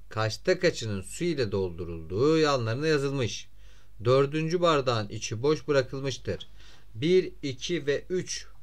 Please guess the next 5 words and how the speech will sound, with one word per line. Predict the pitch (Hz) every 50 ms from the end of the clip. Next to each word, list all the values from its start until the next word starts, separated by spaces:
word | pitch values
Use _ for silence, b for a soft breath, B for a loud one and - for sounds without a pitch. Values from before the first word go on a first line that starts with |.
| - - -
bardaktaki | 107 117 120 123 120 139 131 131 - - 156 156 175 165
su | - - 151 113 95 - - -
dördüncü | 98 104 110 110 104 113 120 135 165 180 160
bardağa | 160 147 135 120 120 110 101 95
boşaltılırsa | 104 101 98 - 107 95 92 - - 107 117 151 151 - - 165 165 165 165